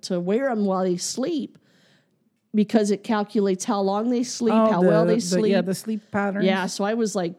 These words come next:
Speaker 1: and that's when they, they knew I have issues with sleeping. So they said, "Hey, don't, you know, if you wear your watch, this is what's gonna happen." And I'm like, "Oh my word, what'd you do?" They ended up actually having to get a skin graft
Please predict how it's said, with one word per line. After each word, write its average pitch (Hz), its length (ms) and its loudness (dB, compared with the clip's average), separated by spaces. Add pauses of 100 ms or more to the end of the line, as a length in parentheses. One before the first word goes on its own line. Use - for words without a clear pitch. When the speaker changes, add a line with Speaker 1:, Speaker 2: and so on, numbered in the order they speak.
Speaker 1:
and 196 160 2
that's 190 280 -4
when 196 200 0
they, 180 160 -2
they 202 240 0
knew 208 220 2
I 190 160 -2
have 180 240 -4
issues 170 400 -4
with 165 120 -4
sleeping. 180 560 -4
So 165 380 -4 (380)
they 208 120 4
said, 196 220 -2
"Hey, 247 360 -2
don't, 226 460 -2
you 208 140 -2
know, 185 280 -4 (680)
if 202 160 4
you 233 100 4
wear 269 200 2
your 277 180 0
watch, 285 400 -2
this 226 160 -4
is 233 100 0
what's 226 220 -2
gonna 226 240 -2
happen." 233 500 0
And 180 100 2
I'm 170 120 0
like, 165 240 -4
"Oh 294 100 0
my 196 220 -2
word, 202 400 -2
what'd 208 220 -2
you 196 100 -2
do?" 226 320 -2 (340)
They - 140 0
ended 403 180 2
up 254 140 -4
actually 240 380 -2
having 226 320 0
to 214 60 0
get 190 140 2
a 196 60 0
skin 240 540 -2
graft 160 460 -6